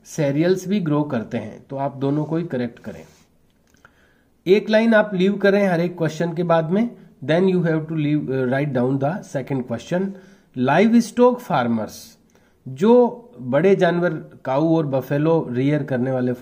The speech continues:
जानवर, अ, फार्मर्स होते हैं, वो लाइव स्टॉक फार्मर कहलाते हैं, अभी अभी हमने पढ़ा है। लाइव स्टॉक फार्मर्स रियर एनिमल्स,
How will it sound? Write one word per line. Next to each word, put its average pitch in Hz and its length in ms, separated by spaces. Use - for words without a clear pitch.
जानवर, 110 360
अ, 120 300
फार्मर्स 117 400
होते 113 200
हैं, 151 240
वो 135 280
लाइव 127 320
स्टॉक 156 300
फार्मर 151 360
कहलाते 143 420
हैं, 135 80
अभी 131 120
अभी 131 200
हमने 123 200
पढ़ा 123 300
है। 156 280
लाइव 170 340
स्टॉक 247 320
फार्मर्स 190 800
रियर 202 600
एनिमल्स, 143 760